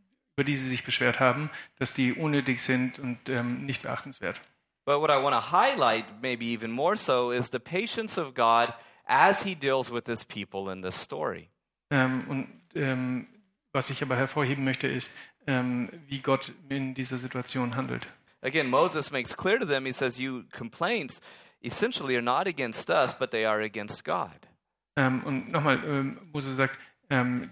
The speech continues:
Speaker 1: die beschweren sich hier, aber letzten Endes, sie beschweren sich, äh, über Gott.
Speaker 2: And yet we see God is patient with his people.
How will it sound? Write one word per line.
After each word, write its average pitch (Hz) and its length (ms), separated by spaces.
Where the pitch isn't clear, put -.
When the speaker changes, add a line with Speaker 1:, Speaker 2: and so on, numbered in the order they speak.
Speaker 1:
die 139 60
beschweren 151 340
sich 143 140
hier, 139 320
aber 131 180
letzten - 340
Endes, 139 440
sie - 80
beschweren 135 420
sich, 131 400
äh, 131 340
über 127 160
Gott. 139 240
Speaker 2:
And 151 100
yet 147 160
we 147 120
see 135 200
God 123 300
is 120 160
patient 143 500
with 113 120
his 110 140
people. - 460